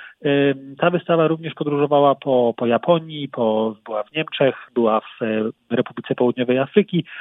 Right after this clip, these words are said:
i, i wszędzie, em, wszędzie, e, odzew ze strony odwiedzających był bardzo pozytywny, bardzo,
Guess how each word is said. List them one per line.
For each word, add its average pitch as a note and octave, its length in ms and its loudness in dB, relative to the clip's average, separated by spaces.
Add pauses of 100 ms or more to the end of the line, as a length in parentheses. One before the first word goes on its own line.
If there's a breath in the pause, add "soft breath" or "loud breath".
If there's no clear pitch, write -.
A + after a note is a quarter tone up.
(320 loud breath)
i, E3 160 -4
i D#3 40 -4
wszędzie, F3 560 4
em, D3+ 280 2 (600)
wszędzie, E3 520 2
e, C#3 260 0 (420 loud breath)
odzew D3+ 320 2
ze D3 80 -2
strony C#3+ 360 0
odwiedzających C#3 580 0
był B2+ 420 2
bardzo B2 300 0
pozytywny, A#2 460 -8
bardzo, A#2 400 0